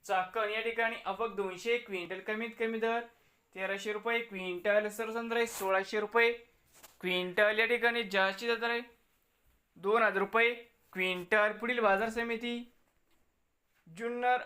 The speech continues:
आळेफाटा. मित्रांनो, या ठिकाणी काल दुपारनंतर आवक सोळा हजार चारशे दहा क्विंटल, कमीत कमी दर अकराशे रुपये क्विंटल, सर्वसाधारण सोळाशे रुपये क्विंटल, या ठिकाणी जास्तीत जास्त दर आहे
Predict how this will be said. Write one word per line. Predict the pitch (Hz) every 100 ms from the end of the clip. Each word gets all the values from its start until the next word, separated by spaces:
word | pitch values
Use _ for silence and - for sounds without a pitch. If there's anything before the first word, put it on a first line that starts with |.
| -
आळेफाटा. | 190 185 185 202 175
मित्रांनो, | 190 202 208 214
या | 214 208
ठिकाणी | 214 220 220
काल | 220 175 165
दुपारनंतर | 165 165 170 165 165 196 208 - _ _
आवक | 180 202 226 233
सोळा | - 208 220
हजार | 214 180 214 220 226 -
चारशे | 185 180 - 214
दहा | 208 190 233
क्विंटल, | 233 190 175 190
कमीत | 190 202 220 220
कमी | 220 220
दर | 214 220
अकराशे | 185 - 180 180
रुपये | 202 202 220
क्विंटल, | 226 - _ _ _ 175 175 175 175 190 196
सर्वसाधारण | 202 214 220 220 220 220
सोळाशे | 202 180 175 202
रुपये | 202 220 220 220 _ _ _ _ -
क्विंटल, | 175 175 175 202 202
या | 220
ठिकाणी | 226 226 220 226
जास्तीत | 226 190 185 - 226
जास्त | 220
दर | 220
आहे | 220